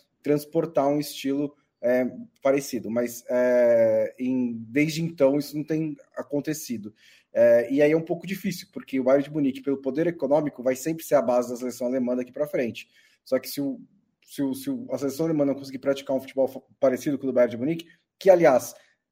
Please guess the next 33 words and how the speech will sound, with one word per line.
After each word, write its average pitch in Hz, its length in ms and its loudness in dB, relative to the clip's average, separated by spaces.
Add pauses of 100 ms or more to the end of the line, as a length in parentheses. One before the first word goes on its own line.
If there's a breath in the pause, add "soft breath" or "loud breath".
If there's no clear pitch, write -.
(140)
desde 165 440 4
essa, 170 200 -4
desses, 135 600 -4
desde 190 260 4
dois, 175 180 4
de-, 143 280 -4
desde 180 260 2
dois 180 140 2
mil 175 100 2
e - 20 -10
quatorze 131 460 2
também, 123 320 -2 (340 soft breath)
não 156 220 4
é 220 80 8
que 226 140 -6
passou 196 420 2
por 175 240 -8 (240)
tantos 180 380 4
grandes 156 320 4
momentos 147 460 2
assim, 175 320 -4
né? 156 280 2 (240 loud breath)
Desde 156 220 0
que - 60 -12
saiu 160 220 4
o 147 40 0
Guardiola, 147 720 8
é 143 100 4
um 151 80 2
sobe 151 320 2
e 139 40 0
desce 151 360 4
danado. 131 560 2